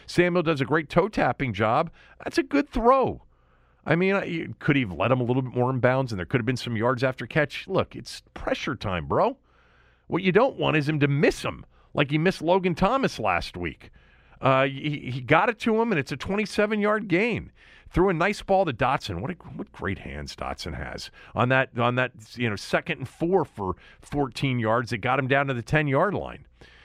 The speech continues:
Um, I, the scramble, I thought he could have scored on, on, uh, when Thibodeau, you know, knocked him out of bounds. Um, I thought he could have scored on that, but, and then the, the, the pass in the end zone on the snap that he should have been able to handle, that was not a bad snap.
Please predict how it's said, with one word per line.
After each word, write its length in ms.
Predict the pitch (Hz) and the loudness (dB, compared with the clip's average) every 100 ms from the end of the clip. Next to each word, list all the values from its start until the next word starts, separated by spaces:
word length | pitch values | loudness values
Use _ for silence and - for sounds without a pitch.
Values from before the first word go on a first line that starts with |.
| - - - | -20 -20 0
Um, 220 | 123 135 - | 2 2 -2
I, 160 | - 143 | -10 0
the 100 | 156 | 0
scramble, 720 | - - 190 254 277 233 185 | 0 0 2 4 2 2 2
I 100 | - | 0
thought 260 | 165 185 196 | 2 2 2
he 60 | 185 | 0
could 160 | 202 | -2
have 60 | 185 | -4
scored 340 | - 156 170 | -4 0 2
on, 260 | 135 87 76 - | 2 -2 -6 -2
on, 280 | 107 110 - | -2 -2 -2
uh, 100 | 110 | 0
when 220 | 127 117 | 0 0
Thibodeau, 480 | 151 131 135 127 110 | 0 2 2 0 -2
you 140 | 113 | -2
know, 80 | 110 | -2
knocked 360 | 107 110 117 123 | -2 -2 -2 -2
him 120 | 107 | 0
out 120 | 107 | 0
of 60 | 95 | 0
bounds. 480 | 101 87 64 - - | -2 -2 -6 -14 -6
Um, 480 | 95 95 90 87 82 _ - - - - _ _ - | -2 -2 -2 -6 -10 _ -20 -20 -20 -20 _ _ -2
I 80 | 127 | 0
thought 220 | 180 180 | 2 0
he 40 | |
could 120 | 185 180 | 0 -2
have 80 | |
scored 340 | - - 139 120 | -4 -2 0 0
on 120 | 73 | -4
that, 200 | 64 60 _ - | -10 -14 _ -4
but, 220 | 117 117 - - - - - | 2 2 0 -14 -20 -14 -2
and 160 | 156 | 4
then 240 | 165 165 160 | 4 4 0
the, 160 | 131 160 - | 2 2 2
the, 200 | 143 160 135 | 0 0 2
the 180 | 156 | 0
pass 440 | 135 185 196 214 - | 0 2 4 2 0
in 80 | 208 | 0
the 100 | 196 | 2
end 200 | 240 254 | 0 2
zone 440 | 165 156 151 151 - - _ _ - - | 2 2 0 -4 -8 -20 _ _ -8 0
on 200 | 147 156 | 2 2
the 100 | 147 | -2
snap 600 | - 165 185 233 220 - | -4 0 2 2 -2 -2
that 160 | 151 | -2
he 120 | 123 | -2
should 320 | 151 - 208 233 | -4 0 2 2
have 140 | 220 | 2
been 100 | 226 | 2
able 240 | 220 214 208 | 2 2 2
to 140 | 196 | 2
handle, 440 | 156 185 135 90 82 | 2 2 0 -2 0
that 160 | 135 | 0
was 120 | 151 | 0
not 180 | 202 294 | 0 0
a 40 | 277 | 2
bad 380 | 180 175 175 | 2 4 2
snap. 480 | - 156 139 80 - | -2 -2 0 -2 -10